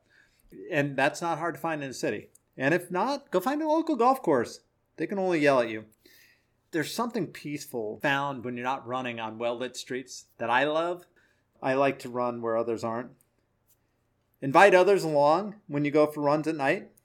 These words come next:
especially the people that have never run before and they might be nervous. There really doesn't need to be a whole lot of conversation when you're out running at night.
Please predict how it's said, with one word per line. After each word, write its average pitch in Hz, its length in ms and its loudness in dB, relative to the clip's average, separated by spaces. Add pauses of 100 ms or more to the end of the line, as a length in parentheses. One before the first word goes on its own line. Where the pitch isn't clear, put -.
(200)
especially 151 420 0
the 139 40 -14
people 160 240 -2
that 143 120 2
have 143 120 4
never 143 240 2
run 143 220 0
before 120 300 -6
and 110 80 -10
they 113 60 -10
might 120 180 0
be 120 100 -2
nervous. 120 420 -4 (1120)
There 180 120 0
really 311 240 2
doesn't 240 240 -2
need 226 160 -4
to 208 60 -8
be 220 100 -2
a 208 80 4
whole 226 200 2
lot 196 240 6
of - 200 2
conversation 143 760 -2
when 113 120 -4
you're 113 140 -2
out 113 220 2
running 117 280 -6
at 113 100 -10
night. 110 260 -6